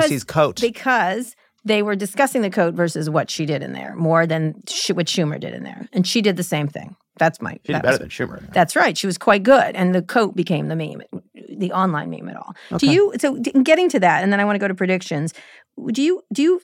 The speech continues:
Speaker 2: how do you look at social media and its impact in the next going forward? 'Cause obviously negative for the last one and how they, <laughs> the Russian thing was
Speaker 1: So
Speaker 2: a real
Speaker 1: we, we,
Speaker 2: bummer.
Speaker 1: we run, we crunched the numbers.
Speaker 2: <laughs> Right.
Speaker 1: Bad.
Speaker 2: Bad.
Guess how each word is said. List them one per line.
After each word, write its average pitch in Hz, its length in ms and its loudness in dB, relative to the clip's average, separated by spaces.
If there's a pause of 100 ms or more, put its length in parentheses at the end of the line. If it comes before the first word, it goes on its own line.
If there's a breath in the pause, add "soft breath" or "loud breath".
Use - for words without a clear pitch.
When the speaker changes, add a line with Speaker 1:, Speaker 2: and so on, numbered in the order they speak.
(100)
Speaker 2:
how 339 160 2
do 415 60 0
you 285 120 2
look 214 400 2
at 165 340 2 (460)
social 220 480 2
media 180 580 2
and 165 280 0
its 170 220 -4
impact 165 520 0
in 175 200 0
the 170 40 0
next 170 520 0
going 160 280 2
forward? - 380 -6
'Cause 180 100 -2
obviously 196 440 4
negative 170 520 2
for - 140 -4
the 151 100 0
last 151 380 -4
one 95 340 -8 (220 soft breath)
and 165 160 0
how 165 120 4
they, 160 140 -2
<laughs> 143 120 -4
the 202 120 0
Russian 180 300 2
thing 160 260 -4
was 175 140 -4
Speaker 1:
So 165 100 4
Speaker 2:
a 165 40 6
real 185 100 6
Speaker 1:
we, - 20 4
we, 170 240 4
Speaker 2:
bummer. 170 200 -2 (120)
Speaker 1:
we 170 80 4
run, 196 240 4
we 170 100 -2
crunched 190 220 4
the 170 80 0
numbers. 135 380 0
Speaker 2:
<laughs> - 20 -2
Right. 196 240 -4 (540 loud breath)
Speaker 1:
Bad. 117 340 0
Speaker 2:
Bad. 226 580 0